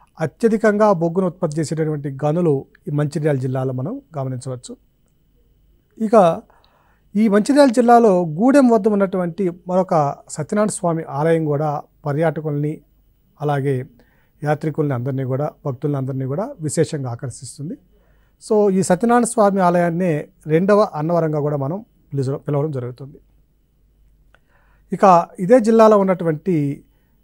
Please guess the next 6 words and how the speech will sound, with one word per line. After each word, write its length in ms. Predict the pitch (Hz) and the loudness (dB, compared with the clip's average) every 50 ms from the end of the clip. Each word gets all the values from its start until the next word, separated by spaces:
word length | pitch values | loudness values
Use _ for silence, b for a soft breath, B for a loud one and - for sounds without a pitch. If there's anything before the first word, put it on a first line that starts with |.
| _ _ | _ _
జిన్నారం 600 | 139 127 120 165 180 208 220 240 240 233 226 214 | -10 -4 -2 0 2 4 6 6 8 8 6 6
మండలంలో 360 | 202 196 185 190 190 185 185 175 | 4 2 2 2 2 2 2 0
ఉన్నటువంటి 720 | 170 165 156 147 151 143 135 - 165 143 131 135 135 - - _ _ _ _ _ _ _ _ _ | -2 -2 -2 -2 -4 -4 -4 -4 -4 -4 -4 -6 -8 -12 -18 _ _ _ _ _ _ _ _ _
పులుల 180 | 165 175 185 180 | -2 2 4 4
అభయారణ్యం 500 | 170 147 165 170 160 151 147 147 143 139 | 4 4 6 4 4 2 2 -2 -4 -4
కావచ్చు 480 | 143 147 147 147 143 - - 180 - | -4 -4 -4 -6 -6 -10 -14 -14 -16